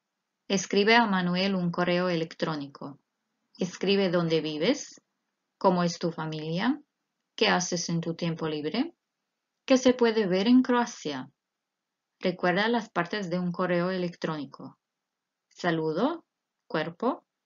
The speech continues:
y despedida. I ti želiš postati Manuelov prijatelj. Napiši mu mail u kojem ćeš navesti informacije o tome gdje živiš, opiši svoju obitelj, što radiš u slobodno vrijeme,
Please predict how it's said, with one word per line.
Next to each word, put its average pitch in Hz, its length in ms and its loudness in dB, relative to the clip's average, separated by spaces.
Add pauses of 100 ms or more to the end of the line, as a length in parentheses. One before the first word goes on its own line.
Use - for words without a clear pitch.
(220)
y 240 120 2
despedida. 185 840 -2 (1400)
I 254 160 4
ti 294 180 4
želiš 226 380 2
postati 196 580 -4
Manuelov 170 560 -2
prijatelj. 151 540 -8 (840)
Napiši 196 440 -2
mu 175 160 0
mail 160 320 -2 (340)
u 247 140 4
kojem 196 240 0
ćeš - 320 -6
navesti 165 420 0
informacije 160 680 -6
o 156 40 -4
tome 151 280 -8
gdje 143 220 -8
živiš, 143 640 -6 (720)
opiši 180 420 2
svoju 160 360 -2
obitelj, 151 500 0 (640)
što - 240 4
radiš 165 400 2
u 165 60 -10
slobodno 156 500 -4
vrijeme, 147 460 -6